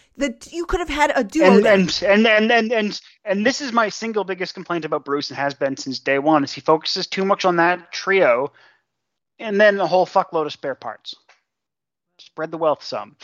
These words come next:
Speaker 2: And I understand for a long time the team was convinced that it was Krejci, DeBrusk was the duo. The team was wrong.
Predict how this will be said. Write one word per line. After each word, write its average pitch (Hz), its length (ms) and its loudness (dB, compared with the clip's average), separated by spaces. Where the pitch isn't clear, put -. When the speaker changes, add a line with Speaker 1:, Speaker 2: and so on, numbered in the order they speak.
Speaker 2:
And 180 80 0
I 240 200 6
understand 220 640 -2
for 190 220 0
a 175 80 4
long 170 400 4
time 185 360 0
the 165 100 -8
team 190 240 -10
was 180 100 -6
convinced 156 760 -8
that 156 140 2
it 139 60 -8
was 135 100 -12
Krejci, 180 480 -2
DeBrusk 147 400 0
was 135 140 -12
the 127 80 -20
duo. 110 440 -10
The 117 60 -16
team 117 200 -10
was 113 160 -10
wrong. 101 400 -4